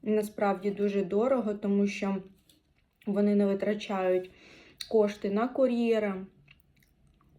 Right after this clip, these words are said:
на доставку. М, давайте скуштуємо з вугрем.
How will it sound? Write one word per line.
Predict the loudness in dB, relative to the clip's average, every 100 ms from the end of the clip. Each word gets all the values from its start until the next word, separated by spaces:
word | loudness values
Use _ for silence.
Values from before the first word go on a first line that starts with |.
| -20 _ _ _ _ -20 -20 _ _ _ -20 -20 -20 -20 -20 -20 -20 -20 _
на | 0 0
доставку. | 2 0 0 -2 -2 -4 -6 -6 -8 -20 -20 _ -20 _ -20 _ -20 -20 _ -20 _ _ _ _ _ _ _ _ _ _ _ _ _ _ _ _ _ _ _ _ _ -4
М, | 0 2 2 0 -4
давайте | -6 -4 -2 -4 -4
скуштуємо | -8 -12 -6 -2 -2 0 0 0 -2 -10 -18 -20 _ _ _ _ _ _ _
з | -6
вугрем. | -2 -2 0 -2 -4